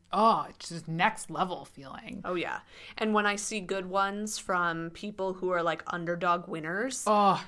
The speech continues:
Speaker 1: yes.
Speaker 2: and I haven't seen the film yet, I'm like, th-, I immediately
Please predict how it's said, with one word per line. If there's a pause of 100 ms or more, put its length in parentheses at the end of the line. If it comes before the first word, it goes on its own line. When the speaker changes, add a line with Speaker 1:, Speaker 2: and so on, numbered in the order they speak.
Speaker 1:
yes.
Speaker 2:
and
I
haven't
seen
the
film
yet,
I'm
like, (320)
th-,
I (360)
immediately